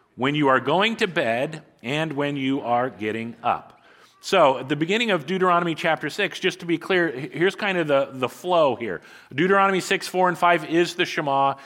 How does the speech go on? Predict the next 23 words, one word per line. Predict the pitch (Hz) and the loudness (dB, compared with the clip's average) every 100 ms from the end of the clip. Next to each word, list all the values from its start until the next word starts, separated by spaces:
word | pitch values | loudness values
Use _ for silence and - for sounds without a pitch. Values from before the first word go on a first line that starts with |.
| - | -20
"Hear, | - 170 180 | -4 2 6
O | 175 | 6
Israel, | 170 170 160 | 4 2 0
the | 151 | 2
Lord | 147 151 | 2 2
our | |
God, | 143 139 135 | 2 2 2
the | |
Lord | 135 131 | 0 -2
is | 135 | -4
one. | 143 | -8
You | 139 | -6
must | 123 135 | -8 -4
love | 139 165 156 | 2 2 2
the | 147 | -2
Lord | 139 135 | -2 -4
your | |
God | 123 123 | -4 -4
with | 123 127 | -2 -4
everything | 135 135 131 | -4 -6 -8
you | |
got." | 117 113 - | -8 -8 -4
So | 147 127 | 0 0